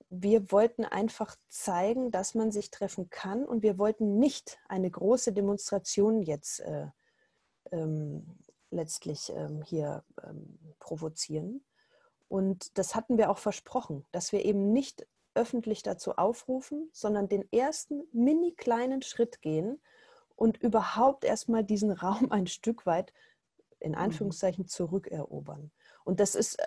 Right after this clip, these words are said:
Speaker 1: da ist schon so viel Kompromiss drin und auch ein Ringen drin, wie kann's denn gehen, dass man überhaupt mal was zeigt, dass man sich überhaupt wieder zeigt, als Zivilgesellschaft wieder zeigt.
Speaker 2: Mhm.
Speaker 1: Und es ging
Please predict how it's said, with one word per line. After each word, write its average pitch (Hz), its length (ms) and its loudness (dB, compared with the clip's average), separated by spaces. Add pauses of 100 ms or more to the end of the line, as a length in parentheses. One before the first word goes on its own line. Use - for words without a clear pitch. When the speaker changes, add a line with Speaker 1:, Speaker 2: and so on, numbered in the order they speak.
(120)
Speaker 1:
da 196 120 4
ist - 200 2
schon 240 160 4
so 254 100 6
viel 269 140 0
Kompromiss 233 580 2
drin 240 460 -2
und 214 340 2
auch 226 200 4
ein 220 200 2
Ringen 247 360 4
drin, 208 280 4
wie 269 240 4
kann's 262 420 0
denn 214 200 4
gehen, 202 240 4
dass 233 180 0
man 214 140 2
überhaupt 202 360 0
mal 214 140 0
was 190 260 -8
zeigt, - 540 -6 (440)
dass 190 160 -2
man 202 120 4
sich 214 220 -4
überhaupt 175 380 -2
wieder 151 240 -4
zeigt, - 500 -10 (280)
als 160 160 -8
Zivilgesellschaft 185 840 0
wieder 160 220 -10
zeigt. - 420 -20 (960)
Speaker 2:
Mhm. 147 360 -8 (1200)
Speaker 1:
Und 220 140 6
es - 200 0
ging 285 240 6